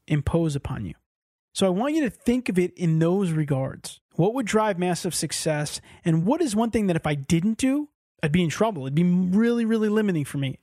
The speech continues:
It'd be difficult for me to reach my goals. 'Cause when you put it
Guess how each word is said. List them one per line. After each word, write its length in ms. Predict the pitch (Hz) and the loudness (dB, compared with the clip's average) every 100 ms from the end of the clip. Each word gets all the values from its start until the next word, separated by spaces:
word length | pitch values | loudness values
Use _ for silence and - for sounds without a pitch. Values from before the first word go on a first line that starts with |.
| _ | _
It'd 100 | 156 | -2
be 100 | 170 | -2
difficult 540 | 160 247 233 240 220 | 2 0 0 0 0
for 80 | - | 0
me 100 | 202 | -2
to 80 | 175 | 0
reach 240 | 170 175 | 0 -2
my 140 | - 151 | 0 0
goals. 460 | 143 131 - - _ _ _ _ _ | -2 -4 -8 -16 _ _ _ _ _
'Cause 120 | - | -2
when 120 | 160 202 | 0 0
you 80 | |
put 200 | 202 - | 0 0
it 140 | 359 | 0